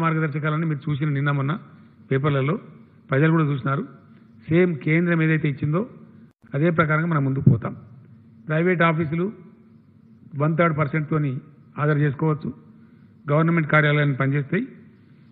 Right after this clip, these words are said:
ఇందులో stamps and registration శాఖ హండ్రెడ్ పర్సెంట్ పనిచేస్తుంది, దానికి ఏం మినహాయింపు లేదు. అది ఇక్కడున్నా, అక్కడున్నా, ఎక్కడున్నా కూడా మన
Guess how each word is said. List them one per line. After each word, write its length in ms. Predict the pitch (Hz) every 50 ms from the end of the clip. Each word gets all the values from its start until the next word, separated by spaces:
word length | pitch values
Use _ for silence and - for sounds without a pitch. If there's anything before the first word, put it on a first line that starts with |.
| - - 160
ఇందులో 200 | 160 165 180 185 185 - - - - - - - - - - - - -
stamps 420 | - - - 202 226 196 160 - 190
and 100 | 190 185 165 156
registration 480 | 160 160 151 - 175 165 147 147 156 143 120
శాఖ 200 | 143 147 147 151 160 135 131 - - - - - - - - - -
హండ్రెడ్ 240 | 143 160 175 170 151
పర్సెంట్ 260 | 165 151 - 160 156 139 143
పనిచేస్తుంది, 460 | 131 127 123 113 107 - - 87 - - - - - - - - - - - - - - -
దానికి 200 | 135 139 143 139 156
ఏం 60 | 160 151
మినహాయింపు 360 | 147 147 147 156 151 143 127 135
లేదు. 160 | 139 139 160 262 277 - - - - - - - - - - - - - -
అది 120 | - 135 135
ఇక్కడున్నా, 340 | 131 160 165 160 165 165 170 160 147
అక్కడున్నా, 320 | 131 156 156 151 160 160 139
ఎక్కడున్నా 320 | - - 143 147 147 143 139 131
కూడా 160 | 135 156 - 127 160 - - - - - - - - - - _ - - - -
మన 80 | 139